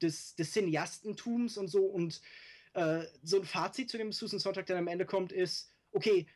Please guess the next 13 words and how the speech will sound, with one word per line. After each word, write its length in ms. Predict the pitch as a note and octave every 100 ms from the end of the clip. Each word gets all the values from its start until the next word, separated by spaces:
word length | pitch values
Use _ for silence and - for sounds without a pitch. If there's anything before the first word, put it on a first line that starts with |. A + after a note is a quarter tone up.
| -
solange 400 | D3 E3+ F3 F3+
solche 560 | G3 A3 A3 G#3+ G3
Filmemacher 560 | F3+ A#3+ A#3+ G#3 F#3 F3
wie 100 | F3+
Belatar 440 | E3+ F3 - E3
weitermachen, 420 | D#3 F#3 E3 D3 D3
solange 240 | D#3 F3
es 80 | E3
so 80 | F#3+
Filme 320 | G#3+ G#3 F3
wie 80 | F3+
Verdammnis 520 | E3+ D#3+ G3+ G3 -
gibt, 300 | E3 -